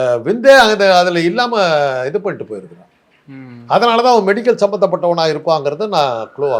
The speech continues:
Speaker 1: கொடுக்குறேன். அந்த,
Speaker 2: ம்.
Speaker 1: அந்த கதை, கதாபாத்திரம், அந்த டாக்டர் கொடுக்குறேன்.
Speaker 2: ம், ம்.
Speaker 1: அதுதான் கதையினுடைய அடிப்படை.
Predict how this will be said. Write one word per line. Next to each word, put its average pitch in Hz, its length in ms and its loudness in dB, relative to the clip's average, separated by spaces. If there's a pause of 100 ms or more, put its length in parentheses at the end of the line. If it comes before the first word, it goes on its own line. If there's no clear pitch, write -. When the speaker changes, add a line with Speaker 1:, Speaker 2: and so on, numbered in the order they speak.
(100)
Speaker 1:
கொடுக்குறேன். - 360 -18 (140)
அந்த, 123 160 -6
Speaker 2:
ம். 123 40 2
Speaker 1:
அந்த 113 140 -6
கதை, 135 260 -4
கதாபாத்திரம், 123 540 -6
அந்த 104 180 -12
டாக்டர் 139 300 -8
கொடுக்குறேன். 135 480 -16
Speaker 2:
ம், 127 80 -20
ம். - 320 -20
Speaker 1:
அதுதான் 185 380 0
கதையினுடைய 143 420 -4
அடிப்படை. 123 420 -8